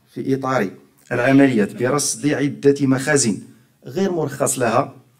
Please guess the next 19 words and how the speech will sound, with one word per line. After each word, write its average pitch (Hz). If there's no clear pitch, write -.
يتم 160
توظيفها 151
للادخار 147
السري 147
واحتكار 147
مجموعة 127
من 131
المواد، 131
بحيث 143
تم 147
رصد 143
ثلاث 143
مخازن 139
بأيت 113
ملول، 127
جوج 127
المخازن 131
بمدينة 117
الرباط، 135